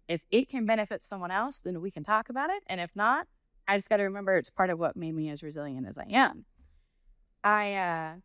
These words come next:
had my daughter at nineteen, and she, uh, she's such a adorable, adorable daughter, but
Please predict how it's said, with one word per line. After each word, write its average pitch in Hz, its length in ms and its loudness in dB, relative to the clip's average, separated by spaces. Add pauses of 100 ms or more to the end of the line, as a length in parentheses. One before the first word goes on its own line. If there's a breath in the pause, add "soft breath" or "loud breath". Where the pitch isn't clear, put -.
(460)
had 233 200 6
my 202 120 4
daughter 262 300 4
at 185 140 0
nineteen, 202 720 -4
and 170 840 -10 (220)
she, 196 1080 -2
uh, 117 300 2 (760)
she's 185 680 -2 (560)
such - 300 4
a 175 260 2 (600)
adorable, 190 640 4 (320)
adorable 196 340 2
daughter, 165 280 0
but 190 240 0